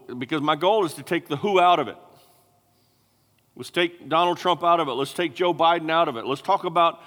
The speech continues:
the party platform, the machine that drives, the driving force behind them. That's what you're voting for or what you're voting against.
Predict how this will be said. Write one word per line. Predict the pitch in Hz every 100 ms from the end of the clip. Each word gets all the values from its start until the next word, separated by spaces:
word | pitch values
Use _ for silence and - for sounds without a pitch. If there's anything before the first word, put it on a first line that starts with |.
| - - -
the | 135
party | - 170 170 160
platform, | 151 160 165 - 127 113
the | 127
machine | 135 - 180 185 175
that | 135
drives, | 123 135 143 151 156 120
the | 139
driving | 143 175 190 196
force | 156 170 175
behind | - 139 151 151 131
them. | 117
That's | 135 143
what | 170 156
you're | 165
voting | 151 165 160
for | 139 151 151
or | 135
what | 127 123
you're | 135
voting | 123 127 127
against. | 107 110 101 - - -